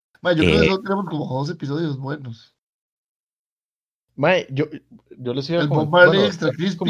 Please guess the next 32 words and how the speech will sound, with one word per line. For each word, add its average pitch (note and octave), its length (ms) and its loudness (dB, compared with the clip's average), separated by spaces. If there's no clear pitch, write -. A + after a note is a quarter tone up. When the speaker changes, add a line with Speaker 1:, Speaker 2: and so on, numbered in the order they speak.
Speaker 3:
comenté. C#3+ 100 -4
Speaker 1:
fucking E3 280 -2
bueno. D3+ 380 -6
¿Ah? E3+ 220 -4
Speaker 3:
Pero, D3 120 2
mae, D#3+ 160 0
yo, C#3+ 160 -2
yo, C3 200 -2
yo, C3 640 -4
yo B2 180 -8
una C#3 120 -4
vez D#3 140 -6
escuché D#3 880 -6
Deliberando, A2+ 1000 -6
eh, G#2+ 800 -4
¿cómo A#2 160 -10
se C#3 120 -14
llama D3 280 -6
esto? E3+ 380 -14
Eh, G2+ 560 -10
en A2 200 -12
Tabula C3+ 300 -2
Rasa, D#3+ 380 -4
con A2 180 -10
el G2 60 -12
velo A2 180 -6
de C#3+ 40 -6
la D3+ 100 -6
ignorancia, C3+ 640 -10
diría G#2+ 240 -6
Rawls. D3 500 -10
Y, G2+ 520 -8